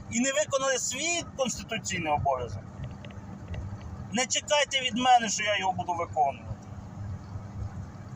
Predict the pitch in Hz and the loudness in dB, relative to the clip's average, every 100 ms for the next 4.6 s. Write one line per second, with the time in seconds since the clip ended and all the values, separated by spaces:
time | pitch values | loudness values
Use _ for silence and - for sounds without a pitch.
0 | - - - - - - - - - 233 | -12 -10 -10 -10 -12 -12 -10 10 12 12
1 | 226 208 196 175 170 143 - - - - | 10 2 0 6 8 8 4 -10 -12 -12
2 | - - - 226 220 294 277 269 262 262 | -10 -10 -4 -2 2 2 4 2 2 2
3 | 247 302 269 226 165 151 - - 233 233 | 2 4 4 2 -2 -6 -8 -4 4 8
4 | 233 208 214 214 208 | 8 8 4 4 2